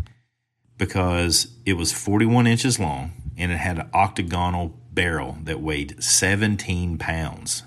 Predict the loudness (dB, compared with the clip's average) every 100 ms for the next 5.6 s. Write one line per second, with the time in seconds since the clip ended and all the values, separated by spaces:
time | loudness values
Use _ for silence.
0 | -6 -4 2 4 4 2 -4 -10 -4 2
1 | 4 4 0 -4 -2 0 0 0 -2 -2
2 | -8 -2 0 2 4 4 4 2 2 2
3 | 0 -2 0 -2 0 -2 0 -2 0 -2
4 | 0 0 -2 -4 -2 2 0 0 -4 -4
5 | -4 -6 -6 -8 -10